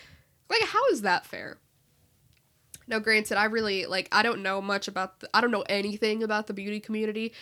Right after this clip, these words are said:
so I could be off base. I don't know. Inform me. Enlighten me. Um, but also, the whole thing with James Charles, how he was just like,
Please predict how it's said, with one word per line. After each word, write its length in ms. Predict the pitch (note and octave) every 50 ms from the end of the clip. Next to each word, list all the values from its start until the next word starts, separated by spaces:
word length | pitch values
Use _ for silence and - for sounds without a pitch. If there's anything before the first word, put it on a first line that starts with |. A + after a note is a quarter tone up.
| - - - - - _
so 240 | - - - A3 G3
I 160 | F#3+ - -
could 220 | G#3 - A#3+ A3 G3
be 100 | G#3 G3
off 220 | F3+ F#3 G#3 -
base. 300 | - F3+ F3+ F#3 F#3+ - -
I 80 | -
don't 100 | G3+ G3+
know. 160 | F#3+ F3+ F3+
Inform 560 | F3 F#3+ - - - - A3+ G#3+ A3+ B3 A3+ F3+
me. 280 | E3+ D#3+ D#3+ D3 E3+ G3+ - _ _ _ _ _ _ _ _ -
Enlighten 640 | G#3+ G#3+ G3 F#3+ F#3+ F#3+ G#3+ A#3 - A#3 G#3+ F3+
me. 300 | F3 E3+ F3 F3 F3+ G#3 - - - - - - _ -
Um, 500 | - G#3 G3+ F#3+ F3 E3+ - - - -
but 140 | - B3+ -
also, 760 | - A3+ B3+ C#4+ D4+ C#4 - - A#3 G3+ G3 F#3 F#3 G3 G#3 - _ _ _ _ _ _ _ _ _ _ _ _ _ _ _ _ - - - - _
the 80 | - B3+
whole 200 | C4+ C4+ D#4+ D#4+
thing 200 | D#4+ C#4+ D4 D4
with 120 | C#4 C4+
James 340 | - - G3 G3 G3 G#3 -
Charles, 560 | - - - F#3 E3+ F3+ F3+ F3 F3 E3+ F3
how 120 | - G3 G#3
he 140 | A3 A3 G#3
was 200 | G3+ G#3+ G#3+ -
just 240 | G3 G3 - -
like, 400 | F#3 F3 E3+ E3+ E3+ - - -